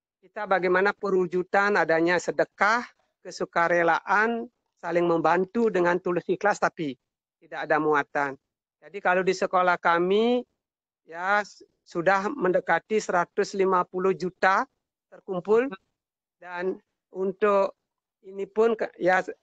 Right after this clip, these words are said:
kami bisa mengumpulkan dua ratus lima puluh masker untuk kami bagikan nanti ke, eh, penduduk warga yang, yang belum punya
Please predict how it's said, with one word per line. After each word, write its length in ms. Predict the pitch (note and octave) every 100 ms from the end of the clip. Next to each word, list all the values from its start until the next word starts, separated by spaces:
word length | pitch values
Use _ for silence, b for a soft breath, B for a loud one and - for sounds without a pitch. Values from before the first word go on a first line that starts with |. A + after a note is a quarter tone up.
| _
kami 560 | - F3 F3 G3 G3 G3 - _ _ _ E3
bisa 200 | - F#3+
mengumpulkan 640 | F3+ E3+ E3 E3+ E3 F3+ F3
dua 200 | D#3+ D#3+
ratus 320 | D#3 F3+ D#3+
lima 240 | E3+ D#3+
puluh 320 | D#3 D#3+ E3+
masker 560 | D#3+ C#3+ - - F3+ F3 - _ _ _ _ _ _ _
untuk 240 | D#3+ -
kami 320 | - E3+ E3 D3+
bagikan 480 | D3 D3+ - D#3+
nanti 480 | D#3 D3+ D3 F3+ F#3 E3+
ke, 480 | - D#3 D3+ D3+ D#3 _ _ _
eh, 920 | D3 D3+ D3 C#3+ C#3 C#3 C3+ - - - - _ _ _
penduduk 480 | D#3 D#3+ D#3 F3
warga 560 | D#3 D3 C3+ D#3+ F3 G3 -
yang, 320 | D3 C#3 C#3+ C#3+ _ _ _ _ _ _
yang 560 | D3 C#3+ C#3 C#3 C#3 G3+ D#3+
belum 320 | D3+ D#3 D3+
punya 480 | D3+ D#3+ E3 F3